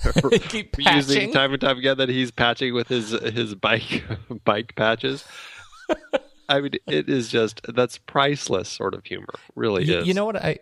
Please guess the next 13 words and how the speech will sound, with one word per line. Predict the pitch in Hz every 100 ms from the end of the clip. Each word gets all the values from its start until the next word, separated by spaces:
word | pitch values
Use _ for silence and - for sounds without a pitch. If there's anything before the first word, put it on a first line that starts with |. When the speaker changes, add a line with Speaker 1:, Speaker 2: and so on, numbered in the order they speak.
| -
Speaker 1:
you | 151
know | 170
what | 185
I | 135
love | 127
about | 117 113 101
their | 110
function | - 113 - 107
in | 90
the | 104
film | - 101 90 78 - _ _ _
too? | - 101 73 - - - - - -
Uh, | -